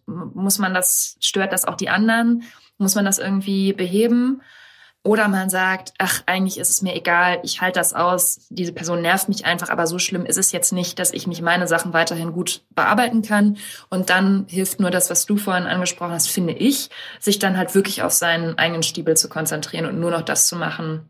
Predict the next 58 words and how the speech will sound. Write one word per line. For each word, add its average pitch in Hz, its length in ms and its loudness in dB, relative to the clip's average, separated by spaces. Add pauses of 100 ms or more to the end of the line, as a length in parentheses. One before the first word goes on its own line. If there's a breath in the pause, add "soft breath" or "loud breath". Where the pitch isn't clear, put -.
(100)
und - 260 -4
eben 185 180 2
sich 180 220 0
auf - 80 2
sich 170 160 0
selbst 160 320 0
und 160 80 -6
die - 80 -6
eigenen 156 260 0
Aufgaben 156 460 -4
zu - 100 -2
konzentrieren. 82 840 -8 (480 loud breath)
Ist 269 180 2
halt 269 160 2
aber 240 160 4
nicht 240 180 2
immer 262 220 2
möglich, 254 360 0
weil 214 100 4
man 214 140 4
ja - 140 0
auch - 140 -6
oft 233 320 -2
in 226 100 2
vielen 220 540 2
Lagen 220 340 2
mit 208 140 0
anderen 214 300 2
irgendwie 214 180 2
sich 208 180 -2
austauschen 214 520 0
und 196 100 -2
abstimmen 180 520 -2
muss. 160 320 0
Also 180 300 0 (420 loud breath)
ich - 80 -8
weiß 214 200 2
gar 208 120 2
nicht, 202 180 0
in 190 120 -2
welchem 196 260 0
Job 202 180 0
es - 120 0
so 190 80 -2
ist, 190 180 2
dass - 120 0
man 190 180 2
nur 262 220 6
das 208 280 0
macht, 190 280 -2
was 180 140 -2
man 185 140 -2
jetzt 175 220 -2
selber 180 380 2
gerade 175 280 0
ge-, - 120 -4
richtig - 360 -6
findet. - 500 -6